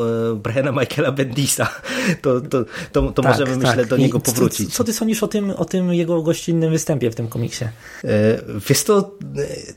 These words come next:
Speaker 1: sam nie wiem. To było, e,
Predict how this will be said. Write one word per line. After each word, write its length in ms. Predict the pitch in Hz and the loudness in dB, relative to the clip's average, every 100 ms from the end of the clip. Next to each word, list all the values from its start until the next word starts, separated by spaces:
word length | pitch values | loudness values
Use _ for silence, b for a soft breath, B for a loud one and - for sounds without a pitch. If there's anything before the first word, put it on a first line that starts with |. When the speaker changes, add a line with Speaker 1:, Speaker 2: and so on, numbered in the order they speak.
| - 220 90 | -18 -12 -6
Speaker 1:
sam 280 | - 226 180 151 | -2 0 2 2
nie 140 | 160 | 2
wiem. 320 | 110 101 110 - B B B 135 | 2 2 2 -2 B B B -4
To 100 | 180 | -2
było, 460 | 170 175 170 | 2 2 4
e, 20 | 147 | 4